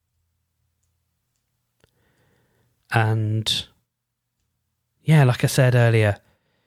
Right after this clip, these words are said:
it's moments like these that I remind myself why I do this. And it is, of course, at m-, at a moment like this that I want to remind you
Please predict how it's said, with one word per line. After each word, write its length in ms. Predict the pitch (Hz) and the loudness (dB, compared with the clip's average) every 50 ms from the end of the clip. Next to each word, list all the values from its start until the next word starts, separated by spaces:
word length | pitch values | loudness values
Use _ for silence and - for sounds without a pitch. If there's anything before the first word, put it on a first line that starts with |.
| _ _ _ _ _ _ _ _ _ _ | _ _ _ _ _ _ _ _ _ _
it's 100 | - - | -6 0
moments 440 | 147 143 143 147 143 143 135 - - | 2 4 4 4 2 0 -2 -4 -2
like 200 | 127 117 95 98 | -4 -4 -2 -2
these 500 | 107 101 98 98 98 101 - - - - _ _ _ _ _ _ _ _ _ _ _ _ _ _ _ _ _ _ _ _ _ _ _ _ _ _ _ _ _ _ _ _ _ _ - | -2 -2 0 -2 -2 -4 -6 -10 -12 -14 _ _ _ _ _ _ _ _ _ _ _ _ _ _ _ _ _ _ _ _ _ _ _ _ _ _ _ _ _ _ _ _ _ _ -12
that 200 | 127 113 104 104 | -4 -4 -2 0
I 460 | 101 101 98 98 101 98 95 92 - _ _ _ _ _ _ _ _ _ _ _ _ _ _ _ _ | 0 0 0 0 0 -2 -2 -4 -8 _ _ _ _ _ _ _ _ _ _ _ _ _ _ _ _
remind 400 | - 110 104 101 98 101 101 95 | -4 -2 0 0 0 0 -2 -2
myself 680 | 92 95 95 - - 117 101 117 120 - - - - - - _ _ _ _ _ _ _ _ _ _ _ _ _ _ _ _ | -2 -2 -4 -2 -2 0 0 0 -2 -4 -10 -18 -18 -20 -20 _ _ _ _ _ _ _ _ _ _ _ _ _ _ _ _
why 260 | - 107 104 101 101 | -10 -4 -2 -2 0
I 80 | 101 104 | 0 0
do 180 | 104 104 101 107 | 0 0 -2 0
this. 360 | 139 185 - - - - - _ _ _ _ _ _ _ _ _ _ _ _ _ _ _ _ _ _ _ _ _ _ _ _ _ _ _ _ _ _ _ _ _ _ _ _ _ _ _ _ _ _ _ _ _ _ _ _ _ _ _ _ _ _ _ _ _ _ - - - - | -2 -2 -4 -6 -20 -20 -20 _ _ _ _ _ _ _ _ _ _ _ _ _ _ _ _ _ _ _ _ _ _ _ _ _ _ _ _ _ _ _ _ _ _ _ _ _ _ _ _ _ _ _ _ _ _ _ _ _ _ _ _ _ _ _ _ _ _ -20 -14 -8 -4
And 640 | - 120 120 117 113 113 113 113 110 - - - - _ _ _ _ _ _ _ _ _ _ _ _ _ _ _ _ _ _ _ _ _ _ _ _ _ _ - | 0 0 2 2 2 2 0 -2 -4 -6 -10 -10 -14 _ _ _ _ _ _ _ _ _ _ _ _ _ _ _ _ _ _ _ _ _ _ _ _ _ _ -4
it 100 | 120 113 | -2 0
is, 160 | 117 113 107 | 0 0 -2
of 80 | 107 - | -4 -4
course, 300 | - 120 107 107 - 117 | -2 0 0 0 -2 -4
at 120 | 90 90 | -4 -2
m-, 100 | 110 110 | -4 -4
at 200 | - 113 110 104 | -2 -2 0 0
a 60 | 104 | 2
moment 300 | 107 131 143 139 131 107 | 2 2 0 0 0 0
like 160 | 104 104 92 | -2 -2 0
this 220 | 101 104 104 - - | -2 -2 -4 -4 -8
that 140 | - - 104 | -6 -2 -2
I 40 | 104 | -2
want 160 | 104 110 107 | 0 -2 -2
to 40 | 104 | -2
remind 360 | 104 104 101 104 101 101 95 | -2 -2 -2 -2 -2 -4 -4
you 260 | 98 104 107 127 175 | -2 -2 -2 -2 -2